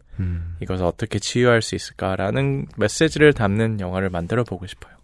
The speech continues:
Speaker 1: 야, 이것도 흥미롭습니다. 다른 소재들도 생각해 보신 게 많이 있으시죠? 그러니까
Speaker 2: 어.
Speaker 1: 제가 말씀드린 건 이제 지역적인 측면. 아까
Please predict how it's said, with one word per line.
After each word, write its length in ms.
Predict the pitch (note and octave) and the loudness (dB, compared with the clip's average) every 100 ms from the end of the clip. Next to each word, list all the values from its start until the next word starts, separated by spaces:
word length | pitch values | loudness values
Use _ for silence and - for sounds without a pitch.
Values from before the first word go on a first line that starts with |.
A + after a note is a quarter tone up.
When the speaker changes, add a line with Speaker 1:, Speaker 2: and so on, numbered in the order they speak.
| _ _ _ - | _ _ _ 4
Speaker 1:
야, 840 | A2 A2 G2+ F#2 F2+ E2+ E2 E2 D#2+ - - | 8 10 10 8 6 4 2 -2 -6 -12 -2
이것도 280 | G2+ - | 2 6
흥미롭습니다. 680 | A2+ C3 A#2 - F2+ E2 D2+ - - - - - - _ _ - | 6 8 6 4 2 2 2 -4 -20 -18 -20 -20 -20 _ _ 0
다른 240 | C#3 F3+ | 6 6
소재들도 480 | G#3 G3 G3+ F#3+ F3+ | 6 4 4 4 0
생각해 340 | E3+ G3+ - F3+ | 0 0 0 -2
보신 200 | D#3+ F3 | -2 -2
게 80 | D#3+ | 0
많이 240 | C#3+ C#3+ | 0 0
있으시죠? 600 | G#2+ - A2+ - G#2 F2+ - _ - | -2 -6 -8 -6 -6 -6 -8 _ -2
그러니까 180 | C3+ | 2
Speaker 2:
어. 20 | A#2+ | 6
Speaker 1:
제가 160 | C#3 | 8
말씀드린 440 | A#2+ A#2+ C#3 C3 B2+ | 8 6 6 2 4
건 160 | A#2+ | 0
이제 100 | A2 | 0
지역적인 560 | G#2+ - E3 - D3 C3 | 0 4 4 4 0 0
측면. 440 | - D3 G#2+ F2+ - - - - | -2 -2 -2 -2 -6 -20 -20 -10
아까 340 | - A#2+ C3 | -2 6 8